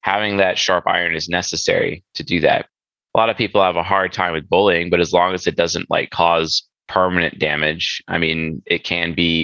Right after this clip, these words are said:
it can be a good thing. But the thing is, is that boys will be boys. Well, that needs to be respected.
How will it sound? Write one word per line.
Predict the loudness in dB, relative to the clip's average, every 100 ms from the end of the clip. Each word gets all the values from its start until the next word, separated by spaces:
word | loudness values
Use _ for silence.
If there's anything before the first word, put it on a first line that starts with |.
| 0
it | -2
can | -2 -4 -4
be | 0 2 2
a | 0
good | 0 0
thing. | 0 -4 -2 -2
But | 0
the | -2
thing | -2 -2
is, | 0 -2
is | -2
that | 0 0 -2 _ _ _ -4
boys | 2 4 4 4
will | 2
be | 2
boys. | 2 4 4 2 0
Well, | 2
that | 0 0
needs | -2 -2
to | 0
be | 0
respected. | 2 0 -2 -4 -6